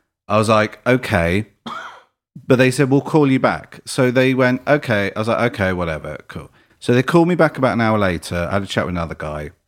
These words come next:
He was like, "Okay, we're gonna get someone else to call you back." So I was like, "Fine, cool, whatever." So this other guy calls me back and he says, "Yeah, we can do an appointment. I've made an appointment for you in Reading Hospital, like, the main, like, big hospital in the area,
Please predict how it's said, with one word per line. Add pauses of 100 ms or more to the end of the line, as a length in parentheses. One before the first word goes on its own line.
(120)
He
was
like,
"Okay,
we're
gonna
get
someone
else
to
call
you
back."
So
I
was
like,
"Fine, (260)
cool, (100)
whatever." (380)
So
this
other
guy
calls
me
back
and
he
says,
"Yeah, (380)
we
can
do
an
appointment.
I've
made
an
appointment
for
you
in
Reading
Hospital,
like,
the
main, (180)
like, (420)
big
hospital (120)
in
the
area,